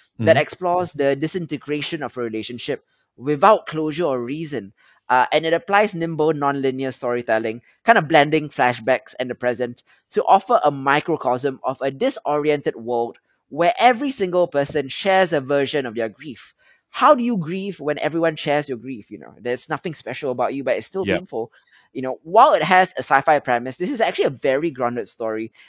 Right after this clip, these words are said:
Speaker 1: anchored by great performances from both leads, uh, a very good movie about a doomed relationship. Um,
Speaker 2: Mm-hmm.
Speaker 1: if I had to dock some points,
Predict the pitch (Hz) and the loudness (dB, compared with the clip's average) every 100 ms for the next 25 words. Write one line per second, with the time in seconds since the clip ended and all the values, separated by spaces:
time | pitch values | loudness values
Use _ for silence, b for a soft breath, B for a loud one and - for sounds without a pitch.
0 | b - 185 - 202 135 127 123 127 _ | b 0 0 2 0 2 4 4 2 _
1 | 139 247 - 123 120 120 135 131 117 117 | -6 -6 -6 -4 -4 -4 -10 -10 -10 -6
2 | 131 123 120 120 117 - B B - 131 | -8 -8 -14 -14 -16 -20 B B 2 2
3 | 156 143 262 349 180 156 143 131 139 117 | 2 4 4 4 4 2 -4 -4 -4 -2
4 | 127 85 90 _ - 147 127 196 196 - | -4 -6 -18 _ -4 -4 -4 -8 -8 -12
5 | _ 127 127 123 110 120 - 233 240 b | _ -6 -2 -2 -4 -12 -6 -6 -6 b
6 | b b - 135 139 120 190 180 233 240 | b b 4 4 6 2 6 6 6 2
7 | - 180 175 151 - 139 127 160 156 160 | 0 2 4 4 0 -2 -2 -4 -4 -6
8 | - | -14